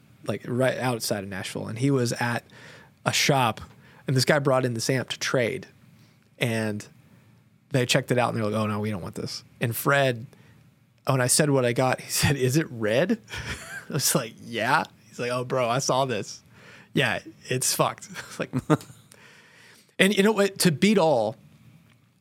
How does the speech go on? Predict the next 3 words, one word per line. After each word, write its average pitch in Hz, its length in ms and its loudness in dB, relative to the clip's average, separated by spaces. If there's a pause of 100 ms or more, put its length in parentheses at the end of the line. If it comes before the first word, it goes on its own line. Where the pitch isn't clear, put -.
(220)
the 170 160 2
guy, 165 540 4 (800)
uh, 113 640 2